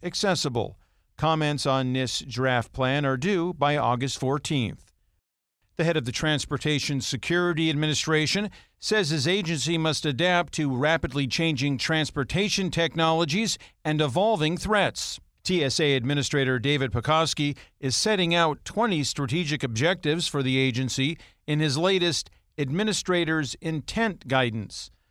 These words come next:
Some of the objectives include improving recruitment and hiring processes,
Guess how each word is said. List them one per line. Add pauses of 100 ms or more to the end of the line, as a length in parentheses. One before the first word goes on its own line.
(180)
Some
of
the
objectives
include
improving
recruitment
and
hiring
processes,